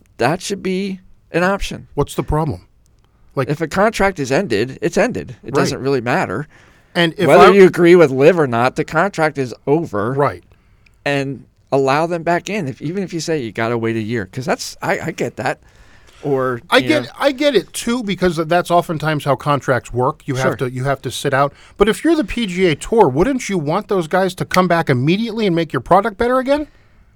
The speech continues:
Speaker 2: That's the other thing that they'd have to battle with, right?
Speaker 1: Sure.
Speaker 2: I get that they wanna punish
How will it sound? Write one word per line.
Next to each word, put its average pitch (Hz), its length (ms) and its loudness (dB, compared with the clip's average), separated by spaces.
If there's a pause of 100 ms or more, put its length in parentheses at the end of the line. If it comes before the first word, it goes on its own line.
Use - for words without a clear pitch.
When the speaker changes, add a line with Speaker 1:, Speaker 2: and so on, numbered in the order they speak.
(460)
Speaker 2:
That's - 260 0
the 208 180 0
other 240 200 2
thing 196 220 0
that 147 120 -4
they'd 135 120 -2
have 120 200 -8
to 123 80 -10
battle 98 280 -6
with, - 300 -20 (100)
right? 147 120 -2
Speaker 1:
Sure. 147 160 0
Speaker 2:
I 175 120 4
get 208 360 0
that 160 220 2
they 151 120 0
wanna 147 280 0
punish - 680 -6